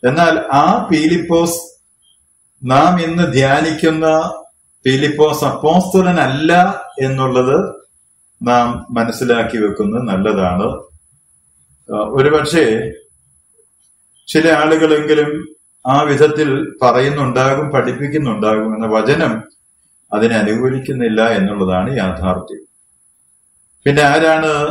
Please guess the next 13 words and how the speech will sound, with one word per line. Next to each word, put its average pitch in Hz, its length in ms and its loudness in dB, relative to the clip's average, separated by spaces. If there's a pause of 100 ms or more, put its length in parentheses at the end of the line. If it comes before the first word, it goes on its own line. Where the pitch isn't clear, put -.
(360)
എത്യോപ്യൻ 151 580 2
ഷണ്ടനെ 139 400 0
മാനസാന്തരപ്പെടുത്തിയ 135 800 0
ഫിലിപ്പ്, 123 600 0 (680)
ഫിലിപ്പോസ്? 117 800 -2 (880)
അത് 160 200 4
അപ്പോസ്തല 170 420 0
പ്രവൃത്തികളിൽ 165 680 2
നമ്മൾ 151 420 0
ഏഴ് 175 420 4
ഷെമ്മാശന്മാരെ 175 1040 0
തിരഞ്ഞെടുത്തതായിട്ട് 147 880 0
വായിക്കുന്നുണ്ട്. 123 800 -2